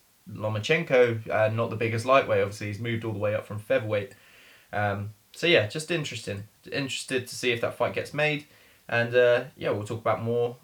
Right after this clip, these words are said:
about that fight if it, um, goes ahead. Uh, we've had some, a lot of success, um, at the Olympics, which has been fun to watch. I haven't tuned in too much because it's completely different. We're trying to watch the Olympics, to be honest.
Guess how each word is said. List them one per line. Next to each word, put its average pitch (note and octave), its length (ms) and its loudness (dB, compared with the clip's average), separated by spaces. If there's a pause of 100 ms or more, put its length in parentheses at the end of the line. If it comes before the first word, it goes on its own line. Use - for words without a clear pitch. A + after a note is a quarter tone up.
(120)
about A#2+ 220 0
that A#2 180 2
fight C#3 240 4
if - 100 -2
it, C#3 240 -2
um, C#3 420 -2 (120)
goes D#3+ 220 4
ahead. F#3 340 0 (960)
Uh, C3 100 0
we've A#2 140 0
had C#3+ 140 0
some, C3 240 -6
a - 40 -2
lot B2+ 300 0
of - 100 -6
success, - 600 -6 (460)
um, B2 500 2 (180)
at B2 140 0
the B2 100 2
Olympics, D3 480 -2
which - 160 -10
has - 60 -10
been B2 300 -8
fun C3+ 260 -4
to A2+ 100 -12
watch. D#3 300 2
I B2+ 60 -6
haven't C3+ 240 4
tuned C#3+ 260 -2
in B2+ 100 -2
too D#3 240 -4
much D3+ 320 -2
because A2+ 300 -8
it's A2 200 -10 (1200)
completely A3+ 500 0
different. D#3 340 0
We're A#2+ 120 -2
trying C#3 160 2
to B2+ 80 2
watch A#2+ 200 0
the A2+ 200 2
Olympics, A2+ 540 -4
to A2 80 -12
be G2 120 -6
honest. G#2 320 -6